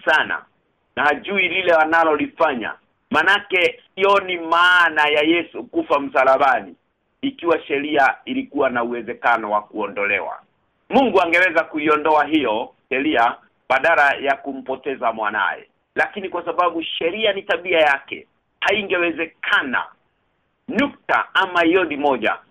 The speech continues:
kutoka katika Torati. Hivyo, ndiposa Yesu, mwana wa Mungu,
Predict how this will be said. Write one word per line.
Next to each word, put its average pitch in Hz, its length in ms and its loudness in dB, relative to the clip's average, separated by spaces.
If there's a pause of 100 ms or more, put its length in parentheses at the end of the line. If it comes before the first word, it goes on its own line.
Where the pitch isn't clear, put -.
(140)
kutoka 127 680 0 (140)
katika 123 340 -4
Torati. 113 520 -2 (320)
Hivyo, 131 500 -2 (380)
ndiposa 135 720 -2
Yesu, 110 720 -6 (320)
mwana 151 280 2
wa 131 140 4
Mungu, 120 460 -4